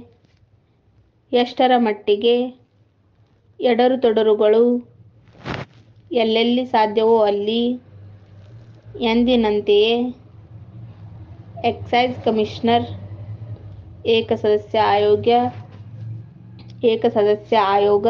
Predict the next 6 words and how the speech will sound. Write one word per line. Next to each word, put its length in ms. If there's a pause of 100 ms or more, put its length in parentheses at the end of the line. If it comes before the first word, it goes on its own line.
(1400)
ಏನೇನು 560
ಮಾಡಬೇಕು, 880 (1160)
ಏನೇನು 500
ಮಾಡಬೇಕೆಂಬುದನ್ನು 1500 (1200)
ಐ 180
ತೀರ್ಪು, 760